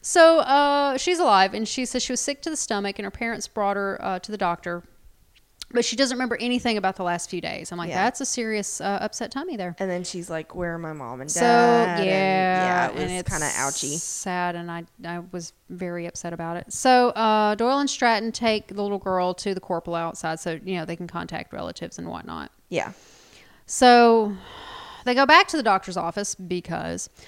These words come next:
Speaker 1: but Doyle's looking at the records and says that Libby had a kidney ailment, Addison's disease, but Millet's, uh, but the doctor, it's Doctor Millet.
Speaker 2: Yeah.
Speaker 1: Uh, the records show that,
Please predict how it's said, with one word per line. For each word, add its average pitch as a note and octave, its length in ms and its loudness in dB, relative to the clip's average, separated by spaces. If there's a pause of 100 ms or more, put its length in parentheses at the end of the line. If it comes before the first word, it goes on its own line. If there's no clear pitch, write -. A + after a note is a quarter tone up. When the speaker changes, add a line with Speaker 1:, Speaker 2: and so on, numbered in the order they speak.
(160)
Speaker 1:
but C4+ 140 4
Doyle's F4+ 360 6
looking D#4 300 2
at B3 100 -2
the A#3+ 80 -2
records A#3 640 -2
and F#3+ 140 -6
says G3+ 200 -4
that F3+ 100 -8
Libby C4+ 440 0
had A3 260 -2
a G3 80 -2
kidney D#4+ 460 -2
ailment, F3+ 580 -4
Addison's A3 480 0
disease, F3 520 -8
but - 200 -8
Millet's, A#3+ 480 -4
uh, - 120 0
but G3+ 120 -4
the G#3+ 60 -6
doctor, F#3+ 480 2
it's F#3+ 120 -12
Doctor F#3 260 0
Millet. E3 240 -8 (380)
Speaker 2:
Yeah. G3 160 2
Speaker 1:
Uh, G3 60 4
the G3 60 0
records A3+ 240 0
show G#3+ 240 4
that, F#3 380 0